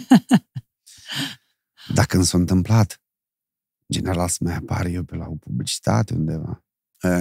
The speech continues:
cele mai populare, mi se pare că, sau cele mai rotite, era odată o campanie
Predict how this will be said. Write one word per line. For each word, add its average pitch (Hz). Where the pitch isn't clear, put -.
cele 139
mai 113
populare, 123
mi 101
se -
pare 98
că, -
sau 82
cele 113
mai 101
rotite, 127
era 127
odată 120
o 98
campanie 139